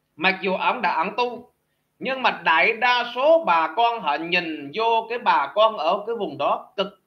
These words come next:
kỳ khó khăn. Rồi người ta phải là nghĩ đến cái cách là tiêu tiền. Đó. Là bằng cách mua gạo, mua là những cái lương thực, thực phẩm, đó, mua những cái nhu yếu phẩm mà cần thiết, đó, rồi phát nguyên cho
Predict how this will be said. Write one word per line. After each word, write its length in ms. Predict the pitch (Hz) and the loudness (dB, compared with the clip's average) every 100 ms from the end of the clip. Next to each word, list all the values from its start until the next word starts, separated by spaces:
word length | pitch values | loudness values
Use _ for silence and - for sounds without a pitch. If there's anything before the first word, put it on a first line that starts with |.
| _ | _
kỳ 300 | 165 147 131 | -4 -4 -4
khó 200 | 196 233 233 | 0 0 0
khăn. 240 | 202 196 - _ _ _ _ _ _ | -6 -8 -20 _ _ _ _ _ _
Rồi 240 | 123 175 175 | 2 2 2
người 120 | 175 | 0
ta 220 | 208 208 - | 2 2 2
phải 140 | 180 | 0
là 160 | 214 180 | 0 -2
nghĩ 380 | 147 160 165 226 | 0 0 0 0
đến 200 | 240 247 | -2 -4
cái 100 | 233 254 | -6 -4
cách 200 | 262 214 | -4 -4
là 200 | 180 135 - | -8 -8 -6
tiêu 200 | 247 233 | -6 0
tiền. 320 | 180 139 101 _ _ _ _ _ | 0 0 -4 _ _ _ _ _
Đó. 340 | - 147 165 147 92 - _ _ _ | -10 -6 -6 -6 -10 -18 _ _ _
Là 220 | 135 170 | 2 4
bằng 200 | 175 170 - | 4 0 -2
cách 240 | 226 - 214 | -2 -2 -4
mua 280 | 226 233 | 2 4
gạo, 600 | 220 185 143 131 143 185 190 _ _ | 4 2 2 2 -2 -6 -14 _ _
mua 280 | 202 233 233 | -2 0 2
là 180 | 196 | 2
những 260 | 160 151 190 | 0 -2 -6
cái 80 | 240 | -6
lương 300 | 240 233 - | -2 -4 -4
thực, 220 | 180 - | -8 -8
thực 180 | - - - | -12 -12 -2
phẩm, 360 | 147 180 196 - _ _ _ _ _ _ | -2 -2 -8 -20 _ _ _ _ _ _
đó, 140 | 165 | -4
mua 220 | 233 240 240 | -2 0 -2
những 260 | 170 185 | -2 -6
cái 80 | 254 | -8
nhu 200 | 240 254 | -6 -6
yếu 200 | 240 277 311 | -6 -6 0
phẩm 260 | 190 185 180 | 0 0 -4
mà 80 | - | -2
cần 220 | 180 165 214 | -2 -2 -2
thiết, 180 | 269 330 - _ _ _ _ _ _ _ | 0 0 -4 _ _ _ _ _ _ _
đó, 140 | - 226 | 4 4
rồi 100 | 208 - | 4 2
phát 260 | 262 294 - | 2 2 0
nguyên 320 | 208 277 269 | -4 -2 -2
cho 80 | 240 | 0